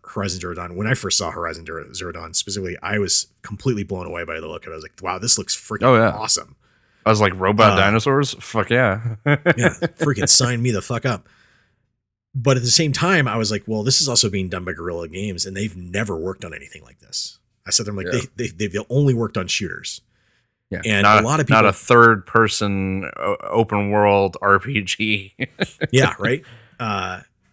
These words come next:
Speaker 1: and people are going, "Well, the first Killzones were, or the original Killzone series was good. It wasn't like, we wouldn't consider it, like, top-notch gaming. It's not, like, the best series in,
Speaker 2: Yeah.
Speaker 1: in that genre you could play." And we were going,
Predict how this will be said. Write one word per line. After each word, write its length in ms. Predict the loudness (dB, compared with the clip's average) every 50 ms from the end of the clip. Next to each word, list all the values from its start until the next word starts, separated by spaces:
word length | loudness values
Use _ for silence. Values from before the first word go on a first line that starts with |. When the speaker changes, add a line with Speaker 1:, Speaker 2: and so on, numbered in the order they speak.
| _
Speaker 1:
and 140 | 0 0 2
people 180 | 2 2 2 2
are 20 |
going, 220 | 2 2 0 0 0
"Well, 260 | -2 -2 -2 -2 -6
the 320 | -10 -6 -4 -2 -2 -2 -4
first 600 | -6 -6 -4 -4 -4 -2 -2 -2 -2 -2 -6 -8 _
Killzones 580 | -6 -2 0 0 0 0 -2 -4 -6 -8 -10 -10
were, 260 | -8 -8 -8 -8 -10 -8
or 140 | -8 -8 -8
the 240 | -8 -6 -6 -4 -2
original 260 | 0 0 -2 -2 -4
Killzone 320 | -2 -2 -2 0 0 -2
series 340 | -2 -2 -2 -4 -4 -6 -8
was 240 | -6 -4 -4 -4 -4
good. 380 | -4 -6 -4 0 0 0 0
It 180 | 0 -4 -6 -4
wasn't 380 | -2 0 0 0 0 -2 -6 -8
like, 260 | -6 -4 -4 -4 -6 _ -4
we 120 | -4 -2
wouldn't 220 | -2 -2 -6 -8 -6
consider 280 | -4 -4 -2 -2 -4
it, 60 | -6
like, 140 | -8 -12 -12 _
top-notch 640 | -8 -6 -6 -8 -8 _ -14 -14 -14 -12 -12 -12
gaming. 300 | -12 -12 -14 -14 -18 -20 -12
It's 160 | -8 -6 -4
not, 100 | -4 -6
like, 120 | -8 -10 -12
the 80 | -12
best 340 | -14 -12 -10 -4 -2 0 0 0
series 380 | -2 -4 -6 -6 -6 -8 -10 -12 _ _ _ _ _ _ _ _ _ _ _ _ _ _ _ _
in, 100 | 0 0
Speaker 2:
Yeah. 80 | 0 0
Speaker 1:
in 460 | 0 -2 -4 -2 -2 -4 -4 -6 -4
that 180 | -4 -4 -2 -2
genre 420 | -2 -2 -2 -2 -2 -2 0 0
you 120 | -2 -2 -4
could 180 | -6 -10 -8
play." 380 | -4 -4 -2 0 0 -2 -2 -4
And 80 | -6 -4
we 80 | -4
were 60 | -2 -2
going, 300 | -2 -4 -4 -6 -8